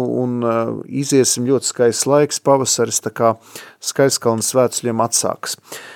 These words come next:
Bet tā tad, jā, mēs pabeidzām ar to domu, ka ko tad tagad darīt? Mēs esam galīgā šokā,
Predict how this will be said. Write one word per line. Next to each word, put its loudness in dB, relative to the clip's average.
Bet 2
tā 4
tad, 2
jā, 4
mēs 2
pabeidzām 2
ar -2
to 0
domu, 2
ka -8
ko 0
tad -8
tagad 0
darīt? 2
Mēs -4
esam -8
galīgā 0
šokā, 0